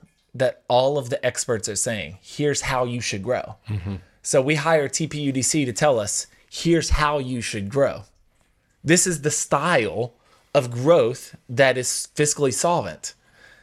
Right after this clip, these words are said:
Speaker 1: They, do you, do you realize they gave us a bunch of zones that have, the, the industrial zone has residential in it, C-, uh, C D four C, C D four residential in it.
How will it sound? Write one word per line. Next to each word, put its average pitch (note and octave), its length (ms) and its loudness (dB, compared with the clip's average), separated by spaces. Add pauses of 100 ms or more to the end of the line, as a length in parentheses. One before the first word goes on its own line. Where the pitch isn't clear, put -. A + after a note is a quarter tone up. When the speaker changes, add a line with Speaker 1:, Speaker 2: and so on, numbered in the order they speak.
Speaker 1:
They, - 320 2 (500)
do D#3+ 140 0
you, G3 120 0 (640)
do E3 80 0
you F#3 80 0
realize G3 380 4
they D#3 180 2
gave D#3+ 260 2
us F#3 140 0
a - 20 -4
bunch C#3+ 240 0
of C3 100 -2
zones B2+ 540 0 (1300)
that C#3 180 2
have, C#3+ 600 0 (440)
the, C#3 160 0
the C3+ 200 0
industrial E3 420 2
zone F#3 260 2
has E3 240 0
residential D#3 520 2
in D3+ 160 2
it, D3 200 -4 (680)
C-, - 320 -2
uh, B2+ 180 6
C E3 240 0
D D#3+ 120 -2
four D3 580 4
C, D#3 600 4 (100)
C D#3 240 2
D D3+ 120 0
four C#3+ 640 6
residential C#3+ 560 4
in C#3+ 160 2
it. C#3 240 0